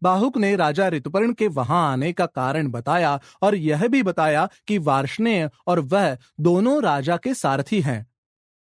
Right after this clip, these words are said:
केशिनी ने बाहुक से पूछा, "बाहुक, राजा नल कहाँ हैं? क्या तुम या फिर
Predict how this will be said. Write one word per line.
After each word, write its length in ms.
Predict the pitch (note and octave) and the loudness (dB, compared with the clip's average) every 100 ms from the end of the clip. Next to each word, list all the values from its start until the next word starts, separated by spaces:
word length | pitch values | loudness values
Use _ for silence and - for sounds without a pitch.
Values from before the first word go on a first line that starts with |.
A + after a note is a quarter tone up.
| _ - | _ 0
केशिनी 440 | G3 G3+ B3+ A3+ | 2 2 0 0
ने 160 | G3 G#3+ | 0 0
बाहुक 440 | E3 C#3 D#3+ G3 | 0 0 -2 -6
से 120 | - D#3 | -6 -4
पूछा, 520 | D3+ - E3+ B2 - _ _ _ _ _ _ _ - | -4 -2 -2 -2 -6 _ _ _ _ _ _ _ -10
"बाहुक, 440 | A2+ A2 E3+ - _ _ _ _ _ _ _ _ - | -6 -4 -4 -6 _ _ _ _ _ _ _ _ -6
राजा 340 | D#3+ F3+ G3+ C#4 | 0 0 2 0
नल 360 | F#3 C#3+ A#3 | 0 0 0
कहाँ 360 | C#4+ D3+ B2+ A#2 | 0 -2 -2 -4
हैं? 240 | A#2 D3 - _ _ _ _ _ _ _ - | -4 -6 -10 _ _ _ _ _ _ _ 0
क्या 120 | B3 | 0
तुम 380 | - C4+ C4 D#3+ | 2 2 2 2
या 220 | D#3 F3 | 2 0
फिर 320 | - G#3 | 0 0